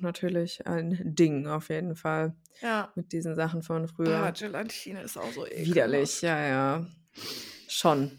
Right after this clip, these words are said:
Speaker 1: an sich ein, ein Lebensmittel, wo ich mir denke: „Warum?“ <laughs>
Speaker 2: Das ist so widerlich.
Speaker 1: Mhm.
Speaker 2: Meine Mutter hat mir das erklärt, was Gelatine ist, als ich 'n Kind war.
Speaker 1: Mhm.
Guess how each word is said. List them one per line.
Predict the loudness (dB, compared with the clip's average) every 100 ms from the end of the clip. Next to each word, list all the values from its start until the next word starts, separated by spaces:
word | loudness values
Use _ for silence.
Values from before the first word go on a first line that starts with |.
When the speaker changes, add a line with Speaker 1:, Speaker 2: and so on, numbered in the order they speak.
| 0
Speaker 1:
an | 0 4
sich | 2 2 -4 2
ein, | 2 2 -2 -4 -6 -2
ein | 0 2
Lebensmittel, | 4 4 2 -2 0 2 2
wo | 0
ich | -4 -4
mir | -6
denke: | -4 -4 -2
„Warum?“ | -2 -2 -4 -6
<laughs> | -10 -16 -18 -20 _ -20 _ _ _
Speaker 2:
Das | -4 -4
ist | -6 -10 -8
so | -6 -4
widerlich. | -4 0 6 6 6 0
Speaker 1:
Mhm. | -4 -6 -16 -20 -20 _
Speaker 2:
Meine | 0 2
Mutter | 2 -2 0
hat | -2
mir | -2
das | -4 -4
erklärt, | -6 -2 0 -2 -4
was | -8 -4
Gelatine | -6 -6 -8 -2 -2 -2
ist, | -4
als | -6 -6
ich | -4
'n | -4
Kind | -2 0 6 8
war. | 10 10 8
Speaker 1:
Mhm. | 4 -4 -18